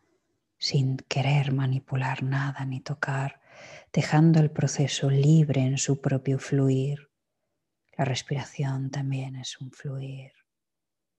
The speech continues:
Una da paso a la otra. La exhalación da paso a la inhalación.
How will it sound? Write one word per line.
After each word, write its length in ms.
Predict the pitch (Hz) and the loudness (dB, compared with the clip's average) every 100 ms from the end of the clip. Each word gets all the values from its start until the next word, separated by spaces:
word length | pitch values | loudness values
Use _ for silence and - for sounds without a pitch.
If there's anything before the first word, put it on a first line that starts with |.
| _ _ _ _ _ _ _ _ _ _ _ _ _ _ _ _ _ _ _ _ _ | _ _ _ _ _ _ _ _ _ _ _ _ _ _ _ _ _ _ _ _ _
Una 920 | - 143 143 143 135 135 135 - _ _ _ _ _ _ | -4 -2 -2 -4 -6 -8 -10 -12 _ _ _ _ _ _
da 240 | 175 131 | -6 -4
paso 400 | - 131 127 - | -4 -6 -6 -10
a 60 | - | -10
la 280 | 131 139 135 | -10 -8 -8
otra. 520 | 143 - 139 143 _ _ _ _ _ _ _ _ _ _ | -8 -10 -10 -12 _ _ _ _ _ _ _ _ _ _
La 140 | - | 0
exhalación 1120 | 139 - 147 139 - 147 139 151 160 160 151 - | 0 0 -2 -2 -2 0 2 4 2 0 -4 -10
da 180 | - - | -20 -6
paso 400 | 139 135 - 151 | -4 -4 -4 -6
a 40 | |
la 100 | 131 | -6
inhalación. 840 | 131 135 135 131 - 135 139 151 | -8 -10 -12 -12 -8 -6 -4 -6